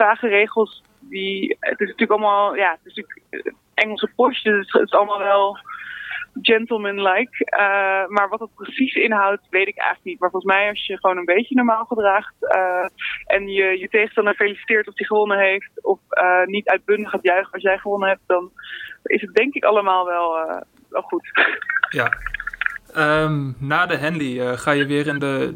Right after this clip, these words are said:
Speaker 2: dubbel vier, eh, naar het W K.
Speaker 1: Ja.
Speaker 2: Eh, daarin, eh, heeft een wissel plaatsgevonden ten opzichte van de Spelen.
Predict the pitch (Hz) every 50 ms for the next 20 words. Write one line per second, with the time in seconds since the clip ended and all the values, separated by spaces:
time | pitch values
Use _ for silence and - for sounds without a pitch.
0 | - 139 143 139 135 127 117 - - 127 135 151 180 202 202 180 165 156 147 143
1 | 135 135 139 - - 127 120 113 - 127 131 156 226 285 - 1077 1077 - - -
2 | - - 294 294 - _ _ _ _ _ - - - - 220 - _ _ - -
3 | 143 135 131 131 131 123 123 127 131 143 156 147 147 139 135 131 127 127 131 127
4 | 123 - - 143 127 - - 131 120 127 143 - - 151 - 156 143 143 - -
5 | - 151 151 143 143 - 147 147 143 - 151 139 - 139 - 143 135 131 127 127
6 | 127 127 123 120 - - - 131 131 139 151 180 202 220 208 175